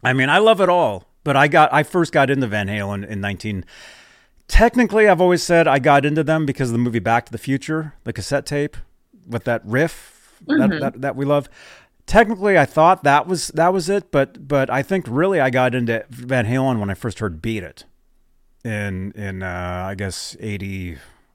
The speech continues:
Speaker 1: well, for me, it would have been eighty-three. You know, I used to go roller skating as a kid,
Speaker 2: Yeah.
Speaker 1: and they'd play Beat It. They'd play the video on the, on the screen as you're, you're rolling around, and I would hear that guitar,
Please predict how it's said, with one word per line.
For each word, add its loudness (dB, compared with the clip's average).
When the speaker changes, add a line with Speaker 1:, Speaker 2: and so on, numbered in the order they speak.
Speaker 1:
well, -10
for -8
me, 2
it 4
would -6
have -14
been -12
eighty-three. -16
You -10
know, -12
I -18
used -14
to -18
go -10
roller -12
skating -16
as -16
a -18
kid, -10
Speaker 2:
Yeah. -10
Speaker 1:
and -14
they'd -10
play -4
Beat -8
It. -8
They'd -8
play 2
the -2
video 0
on -4
the, -10
on -8
the -10
screen -2
as -10
you're, -10
you're -8
rolling 0
around, 0
and -4
I 4
would 0
hear 2
that 2
guitar, 0